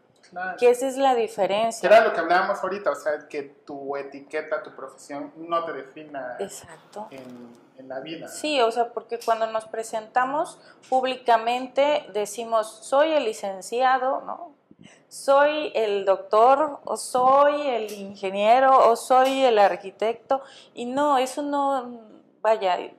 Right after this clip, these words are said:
Speaker 2: el nombre quizás es la primera parte porque es...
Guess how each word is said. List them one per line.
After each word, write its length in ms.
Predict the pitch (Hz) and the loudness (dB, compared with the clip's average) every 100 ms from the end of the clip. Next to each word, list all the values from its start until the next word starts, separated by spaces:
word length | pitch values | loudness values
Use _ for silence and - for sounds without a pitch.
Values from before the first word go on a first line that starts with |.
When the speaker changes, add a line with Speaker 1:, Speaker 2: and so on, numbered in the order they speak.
| _ _ _ _ | _ _ _ _
Speaker 2:
el 260 | - 196 220 | -10 -8 0
nombre 520 | 262 302 277 262 285 | 2 2 0 0 0
quizás 500 | 220 202 214 233 285 | -4 0 6 6 4
es 200 | 208 190 | -4 -8
la 300 | 208 208 190 | 0 0 2
primera 440 | 175 180 185 214 214 | -2 -4 0 0 0
parte 240 | 208 240 | -4 -6
porque 400 | - 196 - 202 | -8 -10 -6 -8
es... 160 | 202 | -8